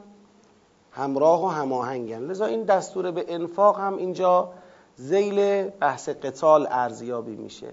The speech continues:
پس این سه تا آیه اتصالش معلوم. خب، حالا با این توضیحات دیگه دویست چهل و شش هم کاملاً معلومه که چرا متصله. دویست و چهل و شش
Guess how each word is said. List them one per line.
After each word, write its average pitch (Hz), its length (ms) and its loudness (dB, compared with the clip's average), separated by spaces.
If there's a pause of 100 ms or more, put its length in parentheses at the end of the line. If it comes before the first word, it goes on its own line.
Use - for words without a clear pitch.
(520)
پس 151 160 -6
این 196 100 -2
سه 185 140 -2
تا 180 120 0
آیه 170 200 4
اتصالش 151 540 -4
معلوم. 113 400 -6 (920)
خب، 139 220 -6 (300)
حالا 208 220 2
با 226 120 8
این 233 180 0
توضیحات 214 520 2
دیگه 220 140 -4
دویست 196 280 -4
چهل 185 160 0
و 180 40 0
شش 202 180 -4
هم 214 120 2
کاملاً 196 360 2
معلومه 185 440 2
که 143 120 -8
چرا 151 300 0
متصله. 135 800 -6 (540)
دویست 156 280 -6
و 160 60 -6
چهل 160 240 -4
و 160 80 -2
شش 208 520 0